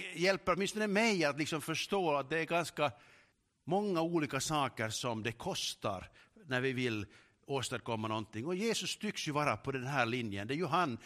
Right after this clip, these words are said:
som har gett mig de här tankarna genom den bild han lyfter fram. Att om man vill göra någonting stort, då måste man beräkna kostnaderna.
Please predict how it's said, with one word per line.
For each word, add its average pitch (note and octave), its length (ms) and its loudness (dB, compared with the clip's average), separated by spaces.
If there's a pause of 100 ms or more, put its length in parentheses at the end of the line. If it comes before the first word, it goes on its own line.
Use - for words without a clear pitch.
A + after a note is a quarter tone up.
(120)
som D3 160 -4
har D3 60 0
gett C#3+ 260 0
mig C3 140 0
de A#2+ 240 -4
här C#3 120 -2 (340)
tankarna D#3+ 440 2
genom F3+ 260 4
den F3+ 220 2
bild F#3+ 300 2
han E3+ 340 0
lyfter D#3 360 2
fram. C#3 460 2 (260)
Att D3+ 160 -2
om F#3+ 140 0
man F#3 240 0
vill G3 160 2
göra A#3+ 220 4
någonting G#3 460 2
stort, - 720 -4 (280)
då D3 80 -6
måste D#3+ 260 -2
man D3+ 240 -6
beräkna D3+ 560 -4
kostnaderna. G2 760 -6